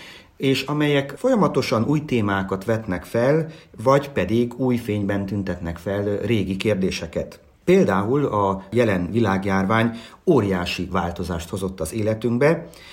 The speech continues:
és ahogy Csernobil kapcsán annak idején azt mondták, hogy van egy Csernobil előtti idő, és egy Csernobil utáni idő,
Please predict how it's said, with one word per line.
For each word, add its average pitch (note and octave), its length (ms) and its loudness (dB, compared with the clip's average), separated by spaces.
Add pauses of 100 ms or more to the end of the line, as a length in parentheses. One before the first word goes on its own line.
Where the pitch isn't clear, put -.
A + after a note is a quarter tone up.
(200)
és B2+ 180 -2
ahogy A#2+ 360 4
Csernobil C#3 500 2
kapcsán A#2 600 2
annak A#2+ 400 2
idején G2+ 200 2
azt A2+ 240 -2
mondták, G2+ 380 -2
hogy F#2+ 100 -2
van A2 120 0
egy F#2+ 220 -2
Csernobil G#2 580 0
előtti A#2 580 2
idő, G2+ 520 2 (320)
és G#2+ 400 0
egy G2 320 -2
Csernobil F#2+ 560 0
utáni G2+ 580 0
idő, A2+ 500 2